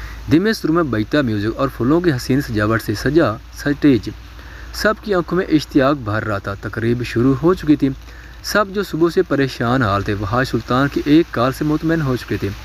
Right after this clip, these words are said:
उसने ठीक आठ बजे पहुंचने का कहा था। वो ठीक आठ बजे यहाँ ज़रूर पहुंचता,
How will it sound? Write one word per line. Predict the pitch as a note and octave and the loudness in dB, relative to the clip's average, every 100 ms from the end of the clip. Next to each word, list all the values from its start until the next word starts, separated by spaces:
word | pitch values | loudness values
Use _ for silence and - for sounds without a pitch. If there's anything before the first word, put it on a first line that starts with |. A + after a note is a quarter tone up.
| - - - - - | -14 -14 -10 -10 0
उसने | G3+ G#3+ - | 2 2 4
ठीक | E3+ F#3+ - | 2 2 0
आठ | C3+ C#3+ | 0 2
बजे | D3+ | -2
पहुंचने | - C3+ B2 C#3+ | -2 -4 -2 0
का | |
कहा | D3+ G2 G2+ | 0 0 -4
था। | |
वो | G#2 A#2 | -2 -2
ठीक | - C3+ E3 - | 2 2 2 0
आठ | B2+ D3 - | 0 0 -2
बजे | B2 A#2+ | -2 4
यहाँ | D#3 C#3+ C#3 D#3 | 4 4 2 0
ज़रूर | A#2+ A#2+ C#3+ | 0 0 0
पहुंचता, | A#2 G2 F#2 | -2 -4 -6